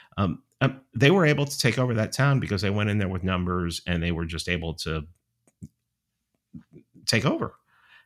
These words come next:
I, I, imagine if the, that was libertarians. I mean, it was a bunch of psychopaths and things got really out of hand. But if it was a bunch of libertarians, I mean, I've written articles about how to do this.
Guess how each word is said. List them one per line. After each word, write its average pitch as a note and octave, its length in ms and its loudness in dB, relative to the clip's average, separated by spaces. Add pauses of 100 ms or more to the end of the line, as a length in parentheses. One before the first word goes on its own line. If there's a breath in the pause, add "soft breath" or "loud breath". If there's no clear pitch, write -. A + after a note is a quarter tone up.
(260 soft breath)
I, G#2+ 60 0
I, B2 120 4 (200)
imagine C3 340 4
if C#3 80 2
the, C#3 160 0
that - 140 -2
was A2 140 0
libertarians. A2+ 760 -2
I - 20 -2
mean, A2 80 0
it - 40 2
was G2+ 100 4
a G2+ 40 2
bunch A#2 220 2
of G2 80 0
psychopaths - 720 -4 (500)
and F2+ 220 2
things G#2 260 4
got - 220 0
really F2+ 480 -2
out G2 140 2
of F#2+ 80 -2
hand. F#2+ 360 0
But G#2 120 0
if A2+ 100 0
it A#2+ 40 2
was G#2 140 0
a A2+ 40 -2
bunch A2 240 0
of G#2 80 0
libertarians, G2 340 0
I E2 40 2
mean, E2+ 120 4
I've B2+ 160 4
written G#2+ 200 -4
articles F2+ 440 -4
about A#1+ 220 -6
how B1 100 -6
to - 80 -8
do D#2 240 -2
this. - 400 -8